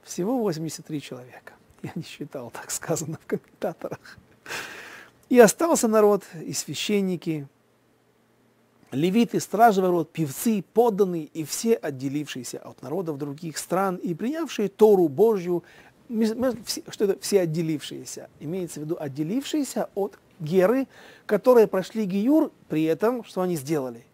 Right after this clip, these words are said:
Не только приобщились к новой вере, к новому народу, к новой, к новой религии, к Всевышнему, а также они до этого отделились от идолов и от нечистот, э, идолопоклонства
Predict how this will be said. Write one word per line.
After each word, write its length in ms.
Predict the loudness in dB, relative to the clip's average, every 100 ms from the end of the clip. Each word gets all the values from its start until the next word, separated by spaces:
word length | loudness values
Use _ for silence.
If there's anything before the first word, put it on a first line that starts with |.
| _
Не 140 | -6
только 380 | 0 2 2 0
приобщились 720 | 0 2 2 0 -2 -2 -4
к 100 | -6
новой 440 | -2 -2 -2 -8 -12
вере, 300 | -4 -2 -2
к 100 | -6
новому 220 | -10 -10 -10
народу, 320 | -8 -8 -10
к 100 | -12
новой, 220 | -12 -12
к 60 | -10
новой 180 | -8
религии, 360 | -8 -8 -8 -8
к 60 | -12
Всевышнему, 640 | -12 -10 -8 -4 -4 -6 -12 -20 -20 _
а 180 | -6 -4
также 380 | -2 -2 -2
они 180 | -6 -6
до 140 | -6 -6
этого 260 | -4 -4
отделились 880 | -2 -2 -2 -2 0 2 0 -2 -8 -6
от 320 | 0 0 0 -10 -20 -20 -4
идолов 440 | 0 2 2 0 -4
и 180 | -10 -6
от 240 | -4 -2
нечистот, 640 | -4 -8 -10 -4 0 0 -2 _ -20 -20 _ -14
э, 680 | -12 -10 -10 -12 -12 -12
идолопоклонства 960 | -8 -8 -8 0 4 4 2 0 0 0